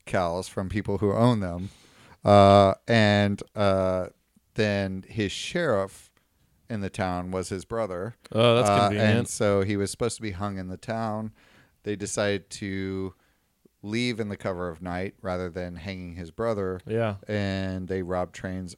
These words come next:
Speaker 1: across the coast.
Speaker 2: Wow.
Speaker 1: Uh, they ran with people like Wyatt Earp, Billy the Kid.
Speaker 2: So
Speaker 1: They
Speaker 2: they were, like, friends? Like, do you feel like the, the, the thieves of those days were, like,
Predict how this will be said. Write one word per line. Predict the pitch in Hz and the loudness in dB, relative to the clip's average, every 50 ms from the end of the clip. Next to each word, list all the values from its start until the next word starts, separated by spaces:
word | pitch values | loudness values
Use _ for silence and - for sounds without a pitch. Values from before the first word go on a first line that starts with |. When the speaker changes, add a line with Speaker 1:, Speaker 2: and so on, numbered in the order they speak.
| _ _ | _ _
Speaker 1:
across | - - - - 101 98 - - | -18 -12 -8 -6 -6 -6 -8 -12
the | 120 104 | -16 -14
coast. | - - 90 87 90 - - - - - - | -12 -10 -10 -10 -12 -14 -18 -20 -20 -20 -14
Speaker 2:
Wow. | - 110 104 101 95 87 - _ _ _ | -10 -8 -6 -6 -8 -8 -12 _ _ _
Speaker 1:
Uh, | - 95 95 95 92 | -8 -6 -4 -4 -4
they | 90 98 95 | -4 -4 -4
ran | 90 95 95 95 95 | -4 -6 -6 -6 -6
with | 92 92 - | -8 -8 -8
people | - 107 95 - 98 | -10 -10 -10 -8 -8
like | 92 92 92 98 _ _ _ _ _ _ _ _ _ _ _ _ _ _ | -8 -8 -10 -12 _ _ _ _ _ _ _ _ _ _ _ _ _ _
Wyatt | 92 90 90 90 85 85 | -8 -8 -8 -8 -8 -10
Earp, | 90 101 110 113 110 - _ _ - | -8 -8 -8 -8 -10 -12 _ _ -12
Billy | 98 92 90 95 92 | -10 -8 -8 -8 -10
the | 90 87 | -12 -14
Kid. | - - 117 117 117 117 117 117 110 107 - _ _ _ _ _ _ - _ | -10 -6 -4 -2 -2 0 -2 -4 -4 -8 -12 _ _ _ _ _ _ -20 _
Speaker 2:
So | - - 139 | -2 0 4
Speaker 1:
They | 139 147 160 | 6 6 8
Speaker 2:
they | |
were, | 170 180 175 | 8 6 6
like, | 160 147 127 110 - | 6 6 4 4 0
friends? | - - - 117 110 113 135 160 185 202 202 - - - _ _ _ _ _ _ _ _ _ _ _ - _ _ _ _ _ | -6 -6 -2 0 0 0 0 -2 -2 -4 -6 -8 -12 -16 _ _ _ _ _ _ _ _ _ _ _ -20 _ _ _ _ _
Like, | - 131 143 127 | 0 0 0 0
do | 147 165 | 0 -2
you | 190 | -2
feel | 180 196 208 202 | 0 2 4 4
like | 208 202 190 - | 4 4 4 4
the, | 175 156 143 127 | 4 4 4 4
the, | 123 131 131 123 117 113 110 - | 4 4 4 6 6 4 4 0
the | - 123 120 117 113 107 101 | 0 2 4 4 4 2 0
thieves | - - - - 135 131 135 139 147 147 135 139 | -2 -8 -8 -4 -2 -2 -2 -2 -2 -2 -2 -4
of | 123 120 | 0 2
those | 127 127 123 120 113 | 4 4 4 2 2
days | 110 117 113 117 123 127 120 | 2 2 4 4 4 2 2
were, | 117 113 | 2 2
like, | 110 104 101 95 | 2 0 -2 -4